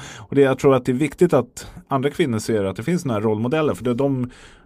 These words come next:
som följer lol, de vet ju att det finns mycket. Men i C S har vi ju saknat det. Så jag hoppas att det kommer många kvinnor att följa hennes fotspår sen.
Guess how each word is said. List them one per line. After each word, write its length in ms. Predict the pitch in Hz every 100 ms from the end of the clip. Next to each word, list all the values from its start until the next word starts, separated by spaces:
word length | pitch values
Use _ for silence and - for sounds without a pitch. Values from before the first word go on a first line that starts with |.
| _
som 180 | - 123
följer 200 | 139 143
lol, 280 | 151 185 156
de 100 | 139
vet 180 | 123 107
ju 40 |
att 60 | 98
det 80 | 98
finns 520 | 110 98 92 - - -
mycket. 400 | 101 101 - 104
Men 260 | 113 110
i 100 | 123
C 180 | 127 147
S 140 | 151 -
har 80 |
vi 60 | 147
ju 80 | 131
saknat 380 | 143 139 240 -
det. 120 | 76
Så 100 | 123
jag 60 |
hoppas 300 | 123 139 123
att 300 | 123 - - - - - -
det 60 | 107
kommer 160 | 107
många 200 | 104 95
kvinnor 380 | 92 101 98 98
att 80 | 90
följa 220 | 95 92
hennes 200 | 87 82
fotspår 360 | 92 90 - 80
sen. 180 | -